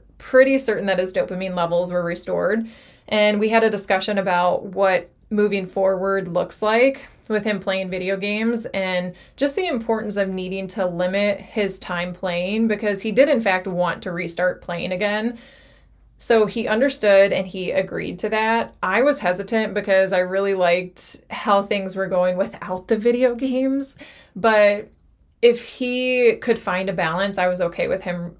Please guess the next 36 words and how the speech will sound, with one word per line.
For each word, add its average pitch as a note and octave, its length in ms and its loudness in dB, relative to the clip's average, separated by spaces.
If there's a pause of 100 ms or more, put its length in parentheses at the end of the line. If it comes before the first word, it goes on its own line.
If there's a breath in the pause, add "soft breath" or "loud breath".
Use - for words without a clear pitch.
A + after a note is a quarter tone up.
like, F3 240 -2
replaying F3+ 800 -6 (200)
or G3 160 0
restarting F3 960 -6 (160)
playing F3+ 280 -6
video - 260 -4
games. F#3 400 -8 (460 loud breath)
And D4 120 -2
plus, C4 380 2 (220)
it A3+ 180 2
was G3 200 0
the B3+ 140 0
agreement, F#3+ 580 -4 (100)
and F#3+ 360 -2
I F#3+ 140 -8
wanted F3+ 260 -4
to G3 80 -6
hold F#3+ 480 -4
my F3 280 -4
end F#3+ 220 -6
up F3+ 140 -6
of F3+ 140 -6
the F#3+ 80 -6
bargain, F3+ 520 -4
so F#3+ 320 0
we F#3 140 -4
tried. - 480 -4 (800)
And A#3+ 100 -2
I A#3+ 80 0
think D4 160 0
this G4 180 -2
was G3 240 2
helpful G#3 360 -2
for G#3 120 -8
him G3 360 -4
to F#3+ 420 0